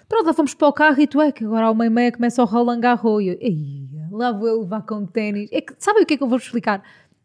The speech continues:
A cena do paddle e do ténis, que é, eu mesmo que não esteja a ver televisão, hum, ativamente, ou seja, estou a fazer outras coisas,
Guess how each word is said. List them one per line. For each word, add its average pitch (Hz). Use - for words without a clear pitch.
A 214
cena 247
do 214
paddle 220
e 220
do 202
ténis, 170
que 202
é, 180
eu 247
mesmo 311
que 262
não 339
esteja 302
a 277
ver 196
televisão, 190
hum, 185
ativamente, 226
ou -
seja, 165
estou 185
a -
fazer 220
outras 214
coisas, 175